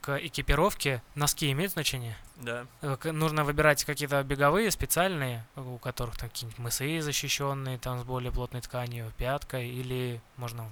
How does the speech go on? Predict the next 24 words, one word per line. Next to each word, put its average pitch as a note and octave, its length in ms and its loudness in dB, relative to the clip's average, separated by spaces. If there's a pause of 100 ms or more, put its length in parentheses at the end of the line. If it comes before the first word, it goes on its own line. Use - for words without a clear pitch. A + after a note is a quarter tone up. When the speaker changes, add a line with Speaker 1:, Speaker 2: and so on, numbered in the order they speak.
Speaker 1:
обычные A#2+ 380 -8
спортивные A#2 420 -10
носки - 280 -10
купить - 240 -10
какие-нибудь? A2+ 500 -12 (400)
Speaker 2:
Вот C#3 160 -12
я E3+ 140 4
бегал C#3 560 0
в C3+ 60 -2
Альгала C#3+ 400 2
Рейс, G#3+ 360 -4 (160)
это C#3 180 -2
Speaker 1:
Мгм. D3+ 80 0
Speaker 2:
зим-, C#3+ 340 -6
зимний C#3 240 -4
стомильник, D3+ 600 -10
я B2 300 -8
три C3 140 -10
года C3+ 280 -6
бегаю, D#3+ 440 -6
три - 180 -12
года B2+ 300 -12
финишировал, C3 720 -8
там, A#2+ 100 -20